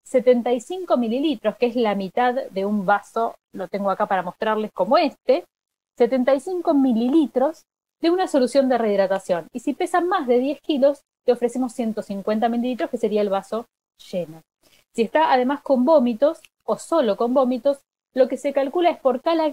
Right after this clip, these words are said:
cada kilo de peso, dos mililitros. Entonces hacemos dos por el peso y ahí tenemos la cantidad de mililitros que le podemos indicar. Pero ojo, no se da todo de golpe, hay que ofrecerlo de a pequeños sorbos, sobre todo si está con vómitos porque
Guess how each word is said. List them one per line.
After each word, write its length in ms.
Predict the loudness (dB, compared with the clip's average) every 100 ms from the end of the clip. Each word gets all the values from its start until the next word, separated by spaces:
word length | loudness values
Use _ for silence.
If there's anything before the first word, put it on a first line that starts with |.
| -2
cada 240 | 0 2
kilo 180 | 2 0
de 100 | 0
peso, 480 | 0 -4 -2 -2 -2
dos 300 | -2 -2 0
mililitros. 640 | -2 -2 -4 -6 -8 -10 -6
Entonces 200 | -4 -2
hacemos 260 | -2 -2
dos 160 | 0 -2
por 160 | 0 0
el 100 | 0
peso 300 | -4 -4 -2
y 100 | -2
ahí 120 | -2
tenemos 360 | -2 -2 -4
la 160 | -2 -2
cantidad 420 | -4 -6 -2 0
de 100 | 0
mililitros 640 | -4 -4 -4 -6 -8 -10 -10 _ _ _
que 80 | -2
le 100 | 0
podemos 360 | 2 0 -2 -10
indicar. 440 | -10 -10 -10 -12 -8
Pero 260 | 0 2 4
ojo, 380 | 2 -2 -10 -10 _ _
no 120 | -6
se 140 | 0 2
da 160 | 2
todo 220 | 2 0
de 120 | 0 0
golpe, 380 | -2 -4 -8 -6
hay 120 | -4
que 80 | -2
ofrecerlo 460 | -2 -4 -4 0
de 120 | 2 2
a 40 |
pequeños 460 | -2 -6 -6 -8 -6
sorbos, 340 | -6 -4 -4
sobre 240 | -4 -2
todo 140 | 0 0
si 100 | 0
está 160 | -2
con 180 | -2 -2
vómitos 420 | -2 -2 -2 -4
porque 380 | -2 -2 0 -2